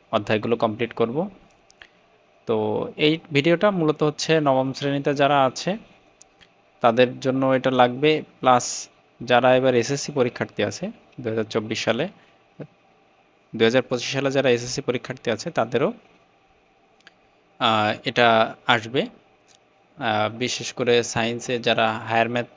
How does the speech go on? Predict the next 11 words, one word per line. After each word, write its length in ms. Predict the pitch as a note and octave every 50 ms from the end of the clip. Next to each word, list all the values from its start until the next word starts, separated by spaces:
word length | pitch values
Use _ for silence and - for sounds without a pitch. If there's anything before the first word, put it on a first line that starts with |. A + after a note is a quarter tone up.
| _ _ _ _
নিয়ে 200 | D#3+ C#3 B2 A2+
করতেছে 520 | A2 - A2+ G#2+ G#2+ - A#2 A2 - - D#3+
তাদেরও 440 | - C3+ A2+ A2+ A2 A#2+ A#2 A2+ A2+
এটা 200 | A2 G#2+ - A2+
লাগবে, 400 | G#2+ G#2+ A2+ A#2+ A#2+ B2 B2 A#2
এমসিকিউ 520 | A2 G#2+ - - A#2+ - B2 A#2 B2 C3+ - - - - _ _ _ _ _
প্লাস 180 | - A2+ A2 -
সৃজনশীল, 680 | - - A#2 A2+ A2+ A2+ G#2+ - - D3 F3 G3 F3 C3
আহ, 140 | A#2+ A2 G#2+
দুটাতে 400 | A2 A2+ A2 - A2 G#2 - A#2
লাগবে। 420 | A#2+ A2 G#2+ G#2+ A2 B2 E3 G#3